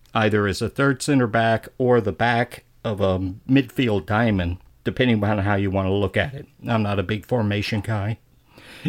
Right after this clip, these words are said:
In modern football, formations are always fluid.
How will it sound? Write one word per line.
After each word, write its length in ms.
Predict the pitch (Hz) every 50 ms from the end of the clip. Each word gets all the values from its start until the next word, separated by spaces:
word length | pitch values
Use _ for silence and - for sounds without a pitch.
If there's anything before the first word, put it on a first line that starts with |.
| -
In 200 | - 120 117 113
modern 380 | 107 107 120 120 113 113 104 95
football, 460 | - - 127 - - 107 104 110 107
formations 680 | - - 117 104 98 101 101 98 - - 113 101 92 -
are 200 | - 107 104 -
always 440 | - 104 95 95 92 90 87 - -
fluid. 500 | - - 117 107 98 95 98 92 90